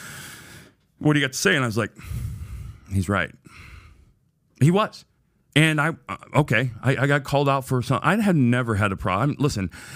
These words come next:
as a Christian, the one thing I'm telling you is I'm admitting to you that I'm far from perfect. So I don't have a problem being wrong. I have a problem being wrong twice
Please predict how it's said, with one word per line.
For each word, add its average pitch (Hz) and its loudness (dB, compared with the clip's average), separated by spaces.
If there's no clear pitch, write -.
as 135 2
a 131 -2
Christian, 165 0
the 120 2
one 127 0
thing 123 0
I'm 117 0
telling 131 0
you 143 0
is 117 2
I'm 131 4
admitting 127 2
to 107 0
you 95 2
that 95 0
I'm 113 2
far 107 0
from 92 -2
perfect. 85 -2
So - 2
I 185 2
don't 233 -2
have 185 2
a 160 2
problem 135 0
being 110 2
wrong. 107 2
I 127 2
have 175 2
a 160 -4
problem 151 4
being 123 2
wrong 104 0
twice 202 -2